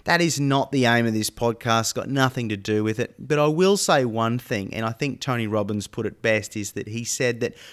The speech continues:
we are all equal souls, but we are not all equal in the marketplace.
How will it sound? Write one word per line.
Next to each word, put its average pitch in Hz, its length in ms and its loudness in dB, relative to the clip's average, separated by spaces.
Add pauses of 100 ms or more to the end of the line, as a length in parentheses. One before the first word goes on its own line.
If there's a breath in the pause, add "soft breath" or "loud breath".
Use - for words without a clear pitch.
(120 loud breath)
we 139 180 2
are 131 240 4
all 147 420 4
equal 131 400 2
souls, 156 800 2 (840 loud breath)
but 147 160 0
we 156 160 4
are 143 60 4
not 139 320 2
all 139 300 0
equal 131 500 -4
in 123 180 0
the 113 80 2
marketplace. 104 1040 0